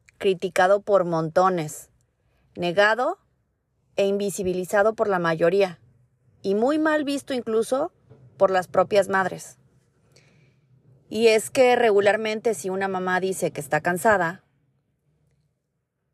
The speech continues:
es cuando todo el mundo juzga. "¿Por qué estarías cansada? Solo estás siendo mamá". Cuando hablan de mí,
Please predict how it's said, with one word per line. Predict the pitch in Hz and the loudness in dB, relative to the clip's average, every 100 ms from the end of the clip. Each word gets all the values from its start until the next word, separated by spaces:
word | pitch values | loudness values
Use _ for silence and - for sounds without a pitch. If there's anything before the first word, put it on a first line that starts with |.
| _ _ _ - | _ _ _ 0
es | 196 - | 2 2
cuando | 208 190 185 180 170 160 - _ _ _ _ _ _ | -2 2 4 6 4 0 -4 _ _ _ _ _ _
todo | 208 214 | 2 2
el | 214 | -2
mundo | 214 214 | -2 -2
juzga. | 196 226 208 185 156 - _ _ | -2 -4 -4 -4 -6 -10 _ _
"¿Por | 190 202 | -2 0
qué | - 220 | 2 2
estarías | - 240 233 220 | 2 -2 -2 -4
cansada? | 233 214 226 233 233 202 _ | -4 -4 -2 -2 -4 -12 _
Solo | - 208 208 | -2 0 0
estás | - 208 | 2 0
siendo | - 208 202 190 | 0 -4 -2 -2
mamá". | 165 170 185 - _ _ _ _ _ _ _ _ _ _ _ _ _ _ _ _ _ _ - _ | -2 -2 -6 -8 _ _ _ _ _ _ _ _ _ _ _ _ _ _ _ _ _ _ -20 _
Cuando | 233 240 262 | 0 2 2
hablan | 277 320 339 | 2 0 -2
de | 302 | -2
mí, | 196 170 | -2 -4